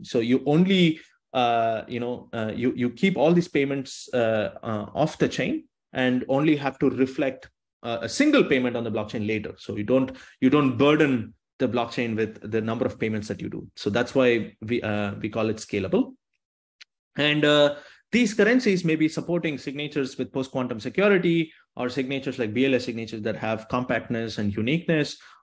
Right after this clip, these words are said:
uh, or, or, uh, hash-based signatures that are known to be really fast, or, or any other signature scheme with any special property the, the currency may be using.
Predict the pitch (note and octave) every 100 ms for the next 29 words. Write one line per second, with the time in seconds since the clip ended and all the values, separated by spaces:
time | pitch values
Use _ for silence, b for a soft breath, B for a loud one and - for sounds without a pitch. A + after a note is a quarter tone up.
0 | - A#2 A2 A#2+ A#2 A2 A2+ A2 G#2 G#2+
1 | G#2 G2+ - G2 C3+ C#3 C#3 B2 G#2+ A2+
2 | A2 A2 G#2+ - G#2+ G#2+ G2+ F#2 A2+ A#2
3 | G#2+ G#2+ G#2+ G#2+ G#2+ - - F3 - B
4 | B - A#2 A#2 A2+ A#2 A2+ B2+ D#3 C3+
5 | A#2 - A2 G#2+ A2 - A2+ G#2 G#2 -
6 | A#2+ A#2 - G#2+ G#2+ F#2 G2 G2 G2 G#2
7 | G#2 b - G2+ G#2+ G#2+ G2+ G#2+ G#2+ G#2
8 | G2+ G2 F#2+ - - -